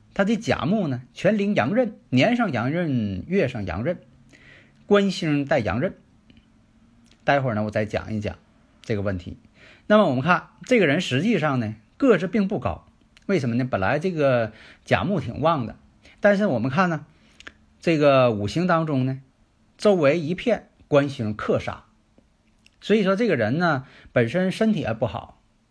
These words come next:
癫痫病。因为什么呢？甲木，这个木呢在中医讲呢代表神经系统，有的时候这个木被克的时候，被克得太厉害了，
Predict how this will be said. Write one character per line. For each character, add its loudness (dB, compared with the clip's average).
癫 2
痫 -2
病。 -2
因 2
为 0
什 -4
么 2
呢？ -4
甲 -2
木， -4
这 -4
个 -2
木 2
呢 -4
在 2
中 -2
医 0
讲 -4
呢 -10
代 2
表 -2
神 -2
经 -4
系 -6
统， -14
有 4
的 4
时 2
候 4
这 0
个 2
木 2
被 2
克 0
的 0
时 -8
候， -6
被 -4
克 -6
得 -4
太 -2
厉 -2
害 -6
了， -10